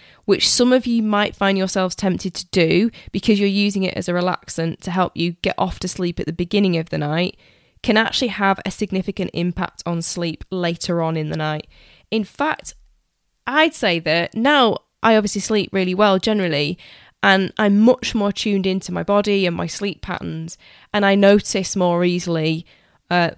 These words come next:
when I don't sleep well and the reasons that I haven't slept well. So I do tend to, if I do have the odd bad night, I do tend to really kind of look back at, okay, what was different? And I've noticed that on the occasions that I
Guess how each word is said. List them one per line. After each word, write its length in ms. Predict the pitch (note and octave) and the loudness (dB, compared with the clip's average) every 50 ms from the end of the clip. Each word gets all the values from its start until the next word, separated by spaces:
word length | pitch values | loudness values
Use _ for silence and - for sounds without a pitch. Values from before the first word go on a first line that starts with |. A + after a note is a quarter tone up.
| _ | _
when 480 | - - F3+ F3+ F3 F3+ G3+ G3 F#3 F#3 | -14 -10 -8 -6 2 4 6 6 6 6
I 120 | F3+ E3+ | 4 2
don't 240 | E3+ F3 E3+ E3 - | 2 2 0 -2 -4
sleep 420 | - - G3+ G#3 A3 - - - - | -6 -2 -2 -2 -2 -2 -6 -6 -2
well 280 | F3 E3 E3 E3 E3 - | 0 0 0 0 0 0
and 180 | - F#3 F#3 | 0 0 0
the 120 | F3+ E3+ E3+ | -2 -2 -2
reasons 560 | F3+ F#3+ G3 F#3+ F#3+ - - E3+ E3+ E3 - | 0 0 0 0 -2 -2 -4 -6 -6 -4 -4
that 120 | - - | -6 -6
I 40 | - | -4
haven't 340 | D#3+ E3+ E3+ - E3+ - - | -4 -6 -6 -6 -6 -8 -8
slept 520 | - - F3 E3 F3 - - - - - | -8 -6 -4 -4 -4 -6 -6 -10 -12 -6
well. 280 | E3 D#3+ D3+ B2 D3 E3 | -6 -4 -2 -4 -4 -4
So 220 | - - F#3 F3+ | -4 -2 0 2
I 140 | F#3 F#3+ G3 | 2 2 0
do 280 | F3+ _ A3+ A3 G#3+ G#3+ | 0 _ 0 0 2 0
tend 300 | - - A3 G3 G3 - | 0 -2 -2 -2 -2 -2
to, 120 | - F3+ | -2 -4
if 140 | - F3 - | -4 -2 -2
I 80 | F3+ F3 | -4 -2
do 160 | F3 G#3 G3+ | -2 -2 -2
have 200 | F#3 G3 F3+ F3 | 0 -2 -2 -2
the 100 | F#3+ F3 | -2 -4
odd 160 | E3 D#3+ - | -4 -4 -4
bad 200 | - - E3+ - | -4 -6 -4 -4
night, 200 | E3+ E3+ E3 - | -4 -4 -4 -4
I 60 | - | -4
do 160 | E3+ - F3+ F3 | -4 -4 -4 -4
tend 220 | - G3 F3+ E3+ | -4 -4 -4 -4
to 100 | - E3+ | -6 -6
really 200 | E3 E3+ D#3+ D#3+ | -6 -6 -8 -6
kind 200 | - F3 E3 D#3+ | -6 -6 -6 -6
of 80 | D#3+ F3 | -6 -4
look 360 | F#3 F#3 F#3+ - - - - | -2 0 0 0 -2 -4 -2
back 300 | - E3+ E3 - - - | -2 -2 -2 -4 -8 -6
at, 140 | F3+ - - - - - - - | -6 -6 -6 -10 -20 -20 -14 -12
okay, 220 | F#3 - A3 F3+ F3 | -8 -2 0 0 2
what 260 | F3+ F#3 F#3+ - - | 2 2 0 0 0
was 160 | F3+ F3+ - | -4 -6 -4
different? 540 | - F#3+ E3+ - - - D3 D3 - - - - - - - - _ _ | -6 -6 -8 -6 -8 -8 -6 -6 -8 -10 -14 -20 -20 -20 -20 -20 _ _
And 200 | G#3 G3+ G#3 G3+ - | -2 -2 -2 0 0
I've 180 | G#3+ G#3+ G#3 G3 | 0 0 2 2
noticed 480 | G#3 G#3+ A3 A#3 A3 - A3+ G3+ - | 0 0 0 0 -2 -4 -6 -8 -4
that 160 | - F3 - - - | -6 -6 -6 -4 -4
on 340 | G3 G3 G3 G3 G3 G3 F3+ _ _ _ _ _ _ | -2 -2 -2 -4 -4 -6 -8 _ _ _ _ _ _
the 120 | - G3+ | -4 -4
occasions 520 | G3+ G3+ - A3+ G#3+ G#3 G3+ - G3+ F#3+ F3+ | -4 -2 0 2 2 2 2 -2 -6 -6 -4
that 120 | - - - | -4 -4 -4
I 160 | F3+ F3 | -4 -8